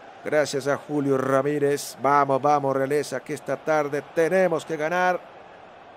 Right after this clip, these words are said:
Ya lo están haciendo, dos a cero. Dos goles de ventaja que se lleva para la visita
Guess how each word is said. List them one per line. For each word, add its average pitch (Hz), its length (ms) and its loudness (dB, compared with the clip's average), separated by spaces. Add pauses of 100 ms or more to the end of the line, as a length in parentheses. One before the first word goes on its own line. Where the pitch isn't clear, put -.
(280)
Ya 139 100 -2
lo 151 60 -4
están 143 240 -6
haciendo, 143 640 -6
dos 175 260 0
a 156 60 -4
cero. 160 480 0 (1040)
Dos 151 160 0
goles 151 260 -2
de 147 100 0
ventaja 147 540 -2
que 143 140 -8
se 143 120 -6
lleva 147 440 -2 (840)
para 120 140 -6
la 143 100 -4
visita 147 680 -4